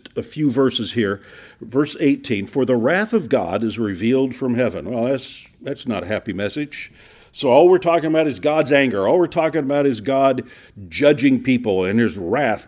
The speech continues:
poured out from heaven against all ungodliness and unrighteousness of men. Notice the next phrase, "who by their unrighteousness suppress the truth."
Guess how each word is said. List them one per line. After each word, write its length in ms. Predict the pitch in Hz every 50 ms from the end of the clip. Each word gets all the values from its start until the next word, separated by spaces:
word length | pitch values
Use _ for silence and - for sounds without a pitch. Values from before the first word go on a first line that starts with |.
| _
poured 320 | - - 151 135 135 127 120
out 380 | 117 113 107 92 - - - - - - - - - - _
from 240 | - - 135 127
heaven 280 | 117 120 139 131 120 120
against 340 | 113 101 127 127 120 123 -
all 380 | - 139 147 156 156 160 160
ungodliness 920 | - 147 139 143 123 - 117 127 139 147 135 147 135 131 131 127 120 110 -
and 200 | - 127 113 113
unrighteousness 920 | 120 117 110 101 95 107 120 151 160 156 - 139 117 - - 127 120 120 -
of 180 | 127 117 107 110
men. 480 | 117 131 131 113 110 110 120 117 - - _ - - - _ _ _ _ _ _ _ _ _ -
Notice 320 | 110 165 202 220 220 -
the 60 | 185
next 180 | 175 170 - -
phrase, 400 | - 147 120 82 - - - - _ _ _ _ _
"who 180 | - - 160 151
by 300 | 127 104 139 131 143 139
their 520 | 110 98 95 147 175 208 240 269 269 - -
unrighteousness 1160 | 120 117 107 98 92 92 92 87 90 85 - - 92 - - - 107 110 110 - - - - - _ _ _ _ _ _ _ _ _
suppress 840 | - - - - 131 - - - 120 98 92 95 - - - - - _ _ _ _ -
the 100 | 95 104
truth." 480 | - - 120 101 - - _ _ _